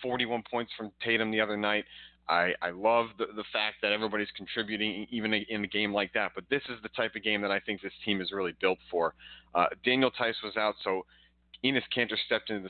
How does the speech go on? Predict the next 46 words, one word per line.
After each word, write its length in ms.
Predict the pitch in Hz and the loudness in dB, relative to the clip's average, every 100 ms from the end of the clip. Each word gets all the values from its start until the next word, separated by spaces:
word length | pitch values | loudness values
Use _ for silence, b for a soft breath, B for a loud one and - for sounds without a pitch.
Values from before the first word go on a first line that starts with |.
| - | 0
starting 260 | 107 98 | 2 2
lineup, 360 | 98 98 95 92 | 2 2 2 0
and 100 | 90 | -2
he 140 | 110 | 2
made 140 | 120 107 | 4 4
an 120 | 101 | 4
impact 440 | 104 107 87 - - - | 0 0 0 -2 -14 -4
almost 300 | 120 120 - | 0 0 0
immediately, 640 | 92 98 98 85 82 80 - B B B | -4 -2 -2 -4 -6 -8 -10 B B B
uh, 140 | 87 87 | -2 0
with 140 | 95 | -2
the 80 | 95 - | -8 0
fir-, 260 | 110 95 101 - | 2 2 -2 2
four 180 | 131 120 | 4 4
out 80 | 107 | 0
of 60 | |
the 60 | 101 | -2
first 200 | 107 98 - | -2 -2 -4
six 140 | 92 - - | -10 -8 -2
points 300 | 113 110 - | 0 0 -2
and, 160 | 85 - | -2 -2
and 140 | 87 | -4
a 180 | 85 80 | -4 -4
handful 360 | 104 107 - 85 | -2 -4 -4 -8
of 60 | |
rebounds 420 | 101 98 95 90 92 | -6 -2 -2 -2 -4
at, 140 | 73 | -6
at 100 | 87 | -6
the 60 | 85 | -12
beginning 320 | 90 95 90 | -6 -4 -2
of 100 | 85 | -4
the 80 | 82 | -4
game 320 | 101 98 95 | 0 2 4
there. 260 | 92 90 85 B B B - | 4 4 2 B B B 2
Uh, 220 | 87 87 67 | 4 6 4
he, 160 | 87 85 | 0 -4
he 100 | 110 - | -6 0
sort 120 | 147 117 | 2 2
of 60 | - | 2
faded, 320 | 131 117 98 107 | 2 4 2 2
but 140 | 98 - B B - | 0 -2 B B -2
throughout 340 | 131 147 165 - | 2 4 4 0
the 60 | |
game, 320 | 120 107 101 92 - | -4 -2 -2 -6 -6
Snotty, 320 | 92 87 90 | -6 -4 -6
we 180 | 98 | -8